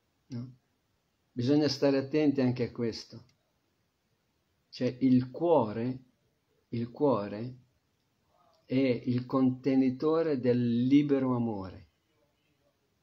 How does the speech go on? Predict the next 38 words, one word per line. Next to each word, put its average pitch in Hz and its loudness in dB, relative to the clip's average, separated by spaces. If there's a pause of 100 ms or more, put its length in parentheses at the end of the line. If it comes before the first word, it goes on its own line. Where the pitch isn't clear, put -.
(560)
Non 123 -2
può 143 0
essere 127 0
forzato. 107 -12 (640)
E 113 -6
il 117 -2
guru 156 0
ci 143 -2
aiuta 143 0
in 107 -6
questo. - -12 (1040)
Il 110 -12
guru 147 0
quando 131 2
vede 135 2
una 131 4
caratteristica 123 -2
in 117 0
un 117 0
discepolo 113 -2
non 107 -2
è 135 2
che 127 -2
la 104 -6
forza. 90 -10
Chaitanya, 127 2 (800)
la, 110 -6
la, 107 -6
la 104 -6
storia 117 -2
di 110 -4
Chaitanya 120 -2
con 117 -6
Murari 110 -4
Gupta 123 -4
e 120 -2
Anupama, 110 -4
no? 107 -10